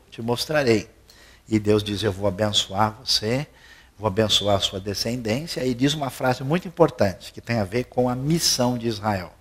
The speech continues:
Ele vai dizer pra ele, "E por meio de você, todas as nações da terra serão abençoadas." Ou seja, que o legado ético, moral, de espiritualidade,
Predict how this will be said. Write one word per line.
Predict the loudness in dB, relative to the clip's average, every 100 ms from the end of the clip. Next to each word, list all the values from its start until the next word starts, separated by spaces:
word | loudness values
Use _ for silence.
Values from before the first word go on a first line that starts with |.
| _ _ -20 -20 -20 _
Ele | 0 2
vai | 4 2
dizer | 0 0 -2
pra | 0 0
ele, | 2 0 -2
"E | -2
por | 2 4 4
meio | 2 2 4 4 2 0 0 -12 _ _
de | -6 -2
você, | 0 2 2 0 -2
todas | -4 0 0 0 -2 2
as | 0 0
nações | -4 -4 -2 -2 -2
da | -2
terra | -2 -2 -4 -6
serão | -6 -4 -4
abençoadas." | -6 -8 -8 -8 -10 -10 -16 -16 _ -20 -20 -20 -20 0
Ou | 4
seja, | 4 2 -2 -2
que | 2
o | 4
legado | 4 0 2 4 4 2 -6 -14 -16 -20 -20 -20 -20 -2
ético, | 4 4 4 0 -6 -8 -8 -10 -8
moral, | 0 2 4 6 6 4 2
de | -4
espiritualidade, | -6 -2 -2 -2 -2 -2 2 4 6 4 -6 -12